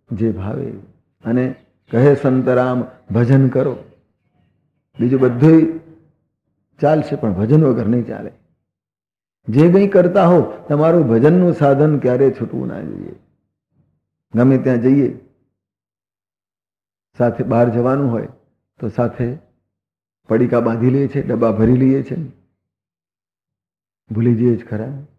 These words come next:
આજે ભરી લાયા તો હશે જ ને. ડબ્બા ભરી તો લાયા જ હશે ને. કેમ?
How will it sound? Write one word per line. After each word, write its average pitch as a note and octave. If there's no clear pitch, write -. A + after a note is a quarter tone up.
આજે A2
ભરી A2
લાયા B2
તો A#2+
હશે B2
જ B2+
ને. B2
ડબ્બા C3
ભરી B2
તો C3
લાયા C3
જ D3
હશે D#3+
ને. C3+
કેમ? B2